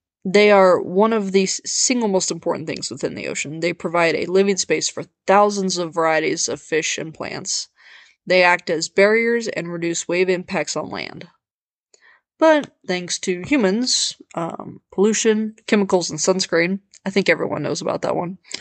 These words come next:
um, rising temperature oceans. Y'all, our pollution is changing the chemical molecular structure of seawater. It is becoming more acidic from absorbing higher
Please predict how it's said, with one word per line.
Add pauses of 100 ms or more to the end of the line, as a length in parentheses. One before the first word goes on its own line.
(420)
um, (140)
rising
temperature
oceans. (440)
Y'all, (560)
our
pollution (460)
is (440)
changing
the (120)
chemical
molecular
structure
of
seawater.
It
is
becoming
more
acidic (400)
from
absorbing
higher